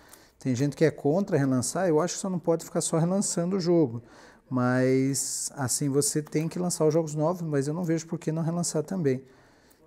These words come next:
Então, do Splatoon, muito legal, né?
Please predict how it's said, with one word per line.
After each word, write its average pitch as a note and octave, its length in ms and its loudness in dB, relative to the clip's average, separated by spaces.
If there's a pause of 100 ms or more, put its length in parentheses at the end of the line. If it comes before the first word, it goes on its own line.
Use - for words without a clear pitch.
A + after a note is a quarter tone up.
(160)
Então, C#3 220 0
do C3+ 100 0
Splatoon, C#3+ 760 -2 (540)
muito C#3+ 440 -4
legal, B2+ 380 -2
né? D#3+ 140 -8